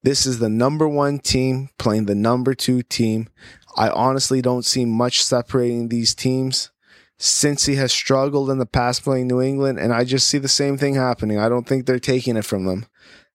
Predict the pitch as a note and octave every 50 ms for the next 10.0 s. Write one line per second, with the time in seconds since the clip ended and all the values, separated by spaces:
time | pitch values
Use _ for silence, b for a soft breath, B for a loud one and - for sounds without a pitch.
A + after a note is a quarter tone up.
0 | _ _ - A2+ A2+ B2 B2+ C3+ C3 - - - C#3 A#2 G#2 B2 C3 C3+ D3 D#3+
1 | D3 D3 C#3 - D3+ C#3+ C3+ B2+ B2 A2+ - - - - A#2 A2+ A2+ A2 G#2 G2+
2 | G#2+ A2 G#2+ G2 G#2 G#2 G#2 G2 G2 G#2 G2+ - - - - A#2+ A2 G#2+ G#2+ G#2+
3 | G#2+ - _ _ _ b b b b b b b _ - A2 A#2+ - - C3 C3+
4 | C3 C3 C#3+ D#3 D#3 C3 A2 G#2+ - _ _ _ _ _ _ _ _ _ _ b
5 | b b b b b b b b _ _ _ _ _ - A2+ A2+ G#2+ F#2+ G#2 A#2
6 | A#2 A#2+ B2+ C3+ D3 D3+ D3+ C3+ B2+ - - D3+ D3+ - _ - A#2 A2 - A2
7 | A#2 - C#3 C3 C3 C#3 C#3+ C#3+ - - C#3+ C#3 C#3+ C#3 C3 - - - - B2+
8 | B2+ C3+ C#3 D#3 D3 C3 B2 B2 A2+ A#2 G#2 - - _ - - C3 C3 C#3 -
9 | - - - - - A2+ A#2 C3 C#3+ C#3+ - - C3 B2 B2+ C3 C3+ C#3 C#3+ C#3+